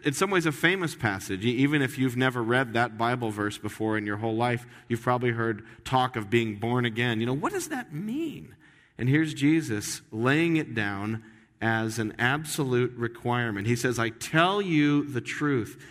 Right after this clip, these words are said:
In Greek, it's "Amen, amen, I say to you." It, it is a super emphatic way of saying, "What I'm laying down for you now is absolute truth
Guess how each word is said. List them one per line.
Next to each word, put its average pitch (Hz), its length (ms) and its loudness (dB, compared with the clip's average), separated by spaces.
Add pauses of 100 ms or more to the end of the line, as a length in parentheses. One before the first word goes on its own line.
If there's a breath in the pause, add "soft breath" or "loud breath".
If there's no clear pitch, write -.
In 127 180 0
Greek, 151 340 4
it's - 280 -4
"Amen, 165 760 2
amen, 147 760 4
I 104 160 -2
say 120 300 0
to 123 160 -8
you." 98 340 -4 (460 loud breath)
It, 117 160 4
it 135 120 6
is 131 160 0
a 120 80 0
super 185 560 2
emphatic 147 760 0
way 127 540 2 (280 loud breath)
of 123 160 0
saying, 135 320 2
"What 127 140 2
I'm 180 220 2
laying 185 340 4
down 170 300 4
for 170 140 0
you 147 200 4
now 123 480 2 (260 loud breath)
is 123 380 4
absolute 160 680 4
truth 127 600 2